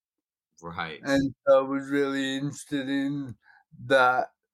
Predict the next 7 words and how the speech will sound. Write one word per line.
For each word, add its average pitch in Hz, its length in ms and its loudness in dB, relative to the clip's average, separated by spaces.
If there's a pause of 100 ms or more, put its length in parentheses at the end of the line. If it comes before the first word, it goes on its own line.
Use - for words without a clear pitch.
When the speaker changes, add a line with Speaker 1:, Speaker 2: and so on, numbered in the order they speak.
(760)
Speaker 2:
in, 165 260 6
in 160 340 2
that, 131 420 0
and 143 220 -4
going, 139 420 0
"Okay, 135 220 -4
that, 127 480 0